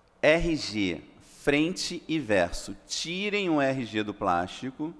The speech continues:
né? Escaneie ou tire foto, né? É, e anexa. R G, frente e verso. Tem gente que só lo-, coloca só a frente, tem gente que só coloca o verso.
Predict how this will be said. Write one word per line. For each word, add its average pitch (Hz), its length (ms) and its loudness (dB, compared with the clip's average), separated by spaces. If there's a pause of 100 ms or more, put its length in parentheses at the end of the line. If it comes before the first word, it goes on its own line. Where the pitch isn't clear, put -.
(400)
né? 107 300 -6 (260)
Escaneie 135 920 2
ou 127 120 2
tire 120 320 -6
foto, 120 880 4
né? 117 260 2 (340)
É, 104 640 2
e 131 140 -2
anexa. 123 640 -4
R 131 300 0
G, 117 360 -4 (300)
frente 170 440 0
e 170 40 -8
verso. 95 380 2 (280)
Tem 131 160 0
gente 160 240 -2
que - 100 -8
só 156 160 4
lo-, 139 160 8
coloca 123 580 2
só 123 200 2
a 120 80 4
frente, 147 640 0 (240)
tem 120 160 -4
gente 127 160 -6
que 123 60 -10
só 123 140 -4
coloca 113 360 0
o 110 40 -6
verso. 120 600 2